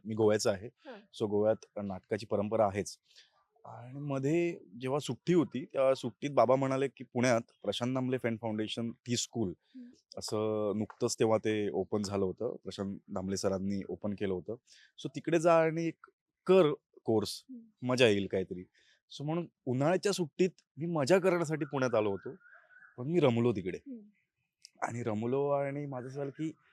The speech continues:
Speaker 1: ह्यातच आपण काहीतरी करूयात. पण ग्रॅज्युएशन कम्प्लीट नव्हतं, काहीच नव्हतं. So तिकडे, अं,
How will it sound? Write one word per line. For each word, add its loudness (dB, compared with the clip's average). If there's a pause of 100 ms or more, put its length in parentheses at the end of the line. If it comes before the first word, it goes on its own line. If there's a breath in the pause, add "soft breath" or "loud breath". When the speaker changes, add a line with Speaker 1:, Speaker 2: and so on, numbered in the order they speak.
(640 soft breath)
Speaker 1:
ह्यातच 2
आपण 4
काहीतरी 0
करूयात. 0 (720)
पण -2
ग्रॅज्युएशन 0
कम्प्लीट -2
नव्हतं, -6
काहीच -12
नव्हतं. -10 (420)
So -4
तिकडे, -2
अं, -10